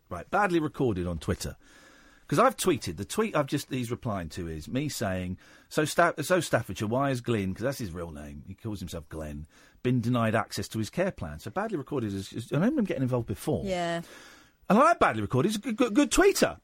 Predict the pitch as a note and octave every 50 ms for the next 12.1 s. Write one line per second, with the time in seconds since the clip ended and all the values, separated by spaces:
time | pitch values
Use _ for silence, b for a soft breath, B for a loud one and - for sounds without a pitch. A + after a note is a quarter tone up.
0 | _ - - G3 G3+ - _ b b b b b b b b - C4+ C#4 D4 C4+
1 | - - A3 G3+ - G#3+ G3+ F#3+ E3+ E3 C#3+ B2 - C3 B2+ - - - C3+ A2
2 | G#2+ F#2+ - A#2 G2+ G#2 G2+ - - G#2 F2+ D#2 C#2+ C#2+ - G2+ G#2 - G#3 B3+
3 | G#3 C#3 C3 G#2+ A2 A#2 - C3 A#2+ - - D#3 - D3+ C#3 C3+ D3 F#3 G#3 -
4 | D3 C3+ - - D3 F3 G3+ F#3+ F3 C#3+ C#3 D3 D3+ D3 C3+ A#2+ B2 A#2+ - -
5 | G2 D#2+ - - D2+ C#2+ A2+ - B B B B B B B B B A#2+ B2+ C#3
6 | D#3 E3+ - - E3 - - - F#3+ G#3 A3+ G3 F#3+ F#3 - - F3+ E3+ D#3 C#3
7 | - D3 C3 - - - E3 - - E3 C#3 C#3 C3 - - D3+ - - A2+ -
8 | - B2 A2+ G#2 G#2 A#2+ G#2+ G#2 - B2 B2+ A#2+ A2+ A2+ G#2 - - A#2 G2+ F2+
9 | - - A#2+ C3 - - E3 C#3+ B2+ B2 - - C3 - - B2+ A2 G#2+ - -
10 | A2+ G2+ - A#2 A2+ A#2 B2+ A#2 G2 F#2 - - - B B B B B B B
11 | A#2+ A2+ A2 A#2 A2+ G2+ - C3+ B2 A2+ A2 G#2+ G#2+ G#2+ A2+ - - F#2+ E2+ -
12 | -